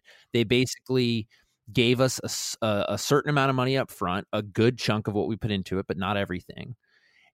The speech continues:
And then they, frankly, didn't really spend any money marketing it. Um, and, and again,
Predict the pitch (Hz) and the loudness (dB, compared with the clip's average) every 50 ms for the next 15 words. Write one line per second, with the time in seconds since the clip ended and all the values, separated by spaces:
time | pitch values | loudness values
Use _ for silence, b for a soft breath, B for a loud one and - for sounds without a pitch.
0 | _ _ 123 127 131 127 123 113 127 127 131 131 131 131 131 131 131 127 127 123 | _ _ -2 0 0 0 2 2 2 4 4 4 2 2 2 0 0 0 -2 0
1 | 110 131 127 127 127 117 110 101 - _ _ _ _ _ _ - - - - 120 | 2 4 4 4 2 0 -4 -12 -18 _ _ _ _ _ _ -20 -8 -2 0 0
2 | 127 151 - - 143 151 151 147 131 131 139 139 160 - - 147 151 147 151 151 | 0 0 0 0 0 2 2 2 2 0 0 0 0 -4 0 0 2 4 4 2
3 | 143 - - - 135 143 147 147 151 151 151 151 143 135 139 147 151 151 151 156 | 2 0 -2 0 0 0 2 2 2 2 2 2 2 2 2 2 2 0 0 0
4 | 147 - - _ _ _ - 131 135 147 170 180 - - 95 71 71 65 - - | -2 -4 -6 _ _ _ -6 0 2 4 4 4 2 -4 -8 -10 -10 -12 -12 -14
5 | - - _ _ _ _ _ _ _ _ _ _ _ - 117 120 117 113 113 110 | -14 -16 _ _ _ _ _ _ _ _ _ _ _ 0 2 4 4 4 4 4
6 | 104 104 101 95 87 - _ _ _ _ _ _ 123 127 127 123 - - 127 131 | 2 2 0 -2 -4 -8 _ _ _ _ _ _ 0 0 0 0 -2 -2 -2 0
7 | 143 151 202 190 123 95 | 2 2 2 2 2 -2